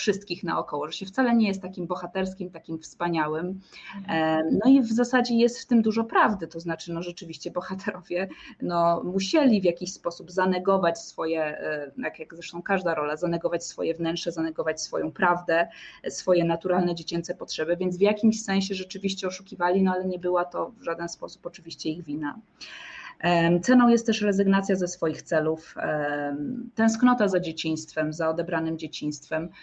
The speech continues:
no lub też takie kompulsywne pomaganie innym ludziom, wybieranie zawodów pomocowych, ale często takich ponad swoje siły, niekoniecznie właśnie z, z potrzeby serca, niekoniecznie z, z powołania, tylko z przymusu.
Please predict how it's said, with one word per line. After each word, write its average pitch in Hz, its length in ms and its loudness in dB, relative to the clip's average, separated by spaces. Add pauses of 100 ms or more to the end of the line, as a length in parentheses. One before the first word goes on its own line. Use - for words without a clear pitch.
(160)
no 226 160 2 (140)
lub 381 180 4
też 277 200 0
takie 240 240 2
kompulsywne 190 680 2
pomaganie 170 540 2
innym 160 340 -2
ludziom, 147 340 -6
wybieranie 208 460 2
zawodów 180 420 -2
pomocowych, 190 680 -2
ale 170 140 0
często 170 320 -8
takich - 280 -18
ponad 208 340 2
swoje 170 320 -4
siły, 160 260 -4
niekoniecznie 175 580 -6
właśnie 160 320 -6
z, - 220 -10
z - 60 -14
potrzeby 165 420 -4
serca, 170 360 -6
niekoniecznie 151 600 -2
z, 147 420 -4
z - 60 -10
powołania, 156 480 0
tylko 151 280 -8
z - 120 -6
przymusu. 131 640 0